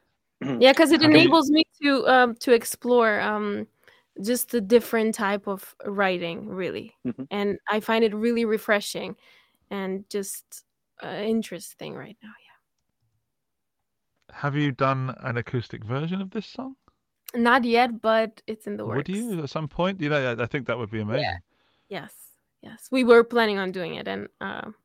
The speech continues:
Speaker 1: I'll get to it very soon.
Speaker 2: That's exciting. Mixing those,
Speaker 1: <laughs>
Speaker 2: those two, uh, worlds.
Speaker 1: Yeah.
Speaker 2: Um, yeah. Also, I, I, I, I would love to hear a live version with a guitar solo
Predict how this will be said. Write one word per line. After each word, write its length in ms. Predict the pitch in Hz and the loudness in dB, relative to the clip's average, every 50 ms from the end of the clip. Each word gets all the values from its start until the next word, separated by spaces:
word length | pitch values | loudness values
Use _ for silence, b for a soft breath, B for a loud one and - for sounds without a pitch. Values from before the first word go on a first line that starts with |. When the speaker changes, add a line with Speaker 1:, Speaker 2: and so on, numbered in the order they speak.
| _ _ - | _ _ -12
Speaker 1:
I'll 120 | 202 196 | -12 -10
get 240 | 196 - - - - | -10 -10 -12 -14 -16
to 120 | - - | -20 -20
it 60 | - - _ _ _ _ _ - | -20 -20 _ _ _ _ _ -18
very 160 | - - - | -16 -16 -16
soon. 300 | - - - - - _ _ _ _ _ _ _ _ _ _ _ _ _ _ _ _ _ _ _ _ _ _ | -16 -18 -20 -20 -20 _ _ _ _ _ _ _ _ _ _ _ _ _ _ _ _ _ _ _ _ _ _
Speaker 2:
That's 180 | - 120 120 - | -10 -10 -8 -8
exciting. 460 | 113 101 - 104 95 87 - 90 87 90 | -10 -8 -6 -6 -6 -6 -8 -12 -10 -6
Mixing 360 | 104 117 113 - - 123 113 | -6 -6 -4 -4 -4 -2 0
those, 280 | 113 113 113 107 - - | 0 0 0 0 -2 -6
Speaker 1:
<laughs> 180 | - - - - | -12 -12 -10 -10
Speaker 2:
those 180 | 104 101 - | -10 -10 -10
two, 380 | - - - 123 113 110 110 113 | -10 -8 -6 -4 -2 -2 0 0
uh, 180 | 110 110 110 - 277 269 - | 4 6 6 6 6 6 4
worlds. 540 | - - 120 113 110 104 98 - - - - b b b b b b b b b b b - | 4 2 0 0 -2 -4 -6 -10 -18 -20 -20 b b b b b b b b b b b -4
Speaker 1:
Yeah. 340 | - 220 214 214 208 190 196 | -2 0 2 4 4 2 2
Speaker 2:
Um, 420 | 202 104 101 95 95 95 98 101 _ _ _ _ _ _ _ _ _ _ _ _ - | 0 -2 -4 -6 -8 -10 -12 -16 _ _ _ _ _ _ _ _ _ _ _ _ -12
yeah. 300 | - 113 131 135 101 82 - _ _ b b b b b b b b b b b b _ - | -6 -4 -2 -2 -4 -4 -8 _ _ b b b b b b b b b b b b _ 2
Also, 280 | 143 170 185 - - 139 127 | 2 2 4 4 4 4 6
I, 400 | 131 131 135 135 135 135 131 131 | 6 6 4 4 4 4 4 4
I, 40 | 123 110 _ _ _ _ _ _ _ _ - | 2 0 _ _ _ _ _ _ _ _ -6
I, 120 | - 123 127 | -4 -4 -2
I 140 | 127 131 | 0 0
would 180 | 131 123 127 110 | 2 2 2 2
love 440 | 123 127 127 131 147 160 156 135 - | 4 4 6 6 8 6 6 4 2
to 120 | - 127 | -2 0
hear 200 | 117 131 127 123 | 0 2 2 2
a 40 | 120 | 2
live 320 | 120 123 127 131 131 120 | 4 4 4 4 2 0
version 480 | 110 120 120 117 107 101 107 107 107 113 | 0 0 0 0 0 -2 -4 -6 -6 -4
with 120 | 113 110 113 | -4 -4 -4
a 60 | 107 | -2
guitar 340 | 104 101 - 120 107 101 90 | -4 -6 -6 -4 -4 -6 -6
solo 440 | - - 92 90 90 90 90 87 | -8 -10 -10 -10 -8 -10 -12 -12